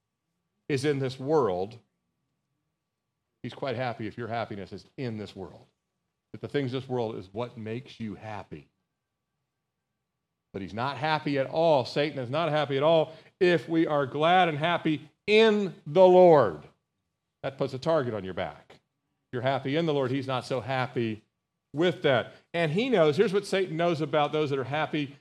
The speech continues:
that their gladness, 'cause it said in the early church there, go back to the end of chapter two, that they walked in the Lord and they were filled with gladness. He knows that if we're happy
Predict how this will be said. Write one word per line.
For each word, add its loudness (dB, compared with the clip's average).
that -8
their -2
gladness, -4
'cause -4
it -8
said -2
in -8
the -8
early -2
church -8
there, -4
go -4
back -2
to -14
the -6
end -6
of -14
chapter -10
two, -4
that -8
they 0
walked -2
in -8
the -8
Lord -2
and -4
they -4
were -6
filled 2
with -2
gladness. -8
He 2
knows 6
that -2
if -2
we're -2
happy -4